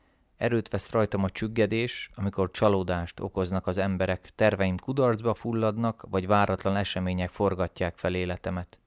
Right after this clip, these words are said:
Ilyenkor a legszívesebben elmenekülnék a világból, az emberek elől. Bezárkóznék a magam kis világába, hogy egyedül legyek.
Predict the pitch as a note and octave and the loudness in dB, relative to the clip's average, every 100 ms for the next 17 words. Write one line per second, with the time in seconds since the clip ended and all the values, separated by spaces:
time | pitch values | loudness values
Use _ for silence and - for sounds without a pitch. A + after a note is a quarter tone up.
0 | _ _ _ _ _ _ _ - G#2+ G2+ | _ _ _ _ _ _ _ 0 2 2
1 | G#2 A2+ B2 - G2+ G2 - F#2 G2+ G#2+ | 4 6 4 0 -2 -2 -2 0 2 2
2 | G#2+ F#2+ F2+ - F2+ F2 E2+ F2+ F#2+ F#2+ | 2 2 -2 -4 -4 -2 -2 -2 0 0
3 | F2+ F2+ E2+ F2 F#2 - - C2+ F2 E2+ | 0 -2 -4 -4 -6 -12 -10 -6 -4 -4
4 | E2+ D2 C2+ G1+ - _ _ _ _ _ | -4 -6 -4 -6 -8 _ _ _ _ _
5 | _ _ _ - G#2 G#2 G2 - G2+ F#2+ | _ _ _ -2 4 6 4 2 -2 0
6 | G2 G2 G2+ A2+ A2+ G#2+ A2 - A#2 A2 | 2 2 4 4 2 2 0 0 2 2
7 | G#2+ A2 A2 A2+ G#2 G2 G#2 F2+ F2 E2+ | 2 2 2 2 0 0 0 0 -2 -4
8 | E2+ E2+ F2 - | -6 -6 -10 -14